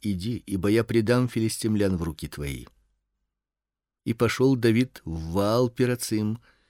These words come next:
и поразил их там. И сказал Давид: «Господь разнёс врагов моих передо мной, как разносит вода».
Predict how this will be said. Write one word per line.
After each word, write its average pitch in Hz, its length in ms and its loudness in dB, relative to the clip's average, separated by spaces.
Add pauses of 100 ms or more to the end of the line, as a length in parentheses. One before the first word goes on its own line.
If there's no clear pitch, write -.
(180)
и 110 100 -2
поразил 117 500 2
их 117 140 -4
там. 107 400 -2 (540)
И 110 80 0
сказал 120 460 0
Давид: 65 520 -6 (480)
«Господь 107 600 0
разнёс 123 540 0
врагов 113 520 2
моих 117 340 0
передо 104 340 0
мной, 104 380 -2 (480)
как 101 220 -4
разносит 101 540 -2
вода». 107 360 -2